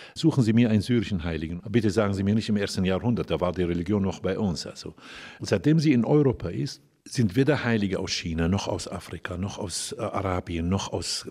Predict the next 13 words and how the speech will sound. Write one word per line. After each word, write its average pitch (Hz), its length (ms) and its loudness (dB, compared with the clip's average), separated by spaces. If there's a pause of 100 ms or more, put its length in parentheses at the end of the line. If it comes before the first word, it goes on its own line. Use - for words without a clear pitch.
Pakistan. - 680 -4 (160)
Niemand 135 360 2
ist - 160 -6
mehr 90 180 2
heilig 101 300 0
als - 240 -4
ein 104 180 -2
paar 95 300 0 (420)
Europäer. 110 600 2
Manchmal 107 340 2
sind 90 220 2
das - 160 -4
Könige, 107 480 4